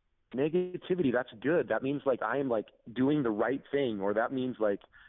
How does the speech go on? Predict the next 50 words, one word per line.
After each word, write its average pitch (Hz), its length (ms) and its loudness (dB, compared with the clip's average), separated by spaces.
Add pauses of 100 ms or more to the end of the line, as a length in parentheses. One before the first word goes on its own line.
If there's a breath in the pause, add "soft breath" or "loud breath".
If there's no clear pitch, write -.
(120 soft breath)
and 127 60 -4
then 147 60 0
I've 160 100 -2
had, 143 200 0
you 120 80 -2
know, 117 180 0
I've 127 100 -4
had 165 200 -2
some 131 100 -4
close 110 300 0
friends, 104 320 -4
too, 113 100 -2
that 101 100 0
are 98 40 2
like, 92 140 0
"Dude, 110 120 -2
I 107 80 2
just 107 180 -8
can't 101 200 -12
support - 300 -4
you 90 100 -6
in 87 80 -4
this." 85 160 -6 (120)
Like, 80 200 -2 (540 soft breath)
it's - 100 -20
kind 110 120 -2
of 98 60 -2
a 98 60 0
bummer, 90 340 0
but, 104 260 0
you 117 80 2
know, 123 140 2
it's, 139 120 -4 (200)
it's 139 120 -14
one 135 100 2
of 135 60 0
those 123 200 2
things 135 260 0
that, 107 120 -2
you 113 80 -2
know, 110 80 0
I 107 80 0
expected 110 560 -2
it, 123 160 2
and, 95 180 -6 (640)
you 113 80 -2
know, 113 80 2
just 110 160 0
like 117 120 2
I 110 60 0